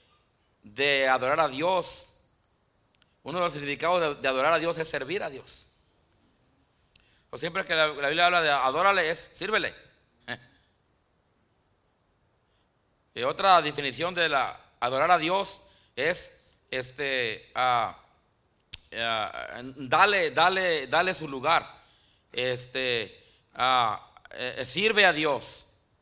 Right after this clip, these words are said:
adora a Dios. Mientras Cristo viene, debemos estar nosotros adorando a Dios, debemos estar, hermano, sirviendo a Dios. Servir es una muestra de adoración.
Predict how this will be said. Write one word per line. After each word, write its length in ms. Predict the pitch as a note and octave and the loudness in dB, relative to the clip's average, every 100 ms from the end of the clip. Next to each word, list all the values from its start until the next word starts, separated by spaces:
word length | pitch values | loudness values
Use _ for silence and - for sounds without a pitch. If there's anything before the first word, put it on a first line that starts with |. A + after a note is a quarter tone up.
| _ _ _ - | _ _ _ -4
adora 440 | C3 C#3+ A3 G#3+ | 0 4 6 6
a 40 | |
Dios. 500 | F3 E3 C3 - - _ _ _ _ | 4 0 -2 -4 -14 _ _ _ _
Mientras 320 | B2+ D#3+ E3 C3+ | -8 0 0 0
Cristo 300 | G3+ A3+ G3 | -2 0 0
viene, 420 | G3+ A3 A#3 A3 - _ _ _ _ B2 | 0 2 0 -2 -12 _ _ _ _ 0
debemos 340 | D3+ G3 G3 | 2 4 2
estar 260 | D#3+ F#3+ G3+ | 6 6 6
nosotros 540 | F#3+ G3+ G#3 - - | 4 2 -2 -4 0
adorando 520 | C#3+ D3+ D3+ F#3+ G#3+ F#3+ | 2 4 6 4 4 -2
a 40 | |
Dios, 140 | E3+ | -4
debemos 300 | D3 F3+ G#3+ | -4 -4 -6
estar, 340 | - G3 A3 - - - | 0 2 2 -2 -18 -6
hermano, 480 | C#3+ D#3+ F#3+ G3+ - - | 0 4 4 4 0 -14
sirviendo 760 | - D#3 D3 D#3 A3+ A#3 G#3+ - | -8 -4 -2 0 0 0 -4 -2
a 120 | D#3+ | -4
Dios. 640 | D3 D3 A#2+ - - - - _ _ _ _ _ _ _ _ _ _ _ _ _ | -4 -6 -6 -10 -16 -18 -20 _ _ _ _ _ _ _ _ _ _ _ _ _
Servir 440 | - C#3 C#3 E3 G3+ | -8 -2 0 2 2
es 100 | F3 | 2
una 200 | G3 F3+ | 2 2
muestra 420 | F3 F#3+ F3+ E3 | 2 0 0 0
de 80 | D#3 | 0
adoración. 600 | C#3+ C3 A#2+ D#3 F3 | 0 -2 -4 -6 -10